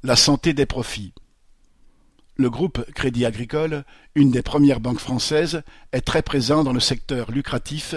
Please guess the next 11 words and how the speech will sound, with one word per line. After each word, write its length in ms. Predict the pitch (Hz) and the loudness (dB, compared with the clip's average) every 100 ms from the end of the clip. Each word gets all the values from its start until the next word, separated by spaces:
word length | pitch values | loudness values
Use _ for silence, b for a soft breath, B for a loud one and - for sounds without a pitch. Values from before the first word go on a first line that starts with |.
| - | -6
des 160 | 123 120 | 0 4
maisons 260 | 143 147 | 4 4
de 80 | 131 | 0
retraite 480 | 123 120 - 139 - - B B | 0 -4 -4 -6 -6 -10 B B
et 80 | 123 | 0
des 100 | 131 | 0
cliniques 340 | 135 139 135 | 4 4 4
privées. 440 | - 123 98 95 - - _ b b b | 0 -6 -8 -12 -16 -20 _ b b b
Ses 160 | - | -4
filiales 520 | 139 160 147 151 131 107 | -2 -2 0 2 2 0
d'assurance, 680 | 110 - 127 143 165 - | -2 -2 0 0 0 -4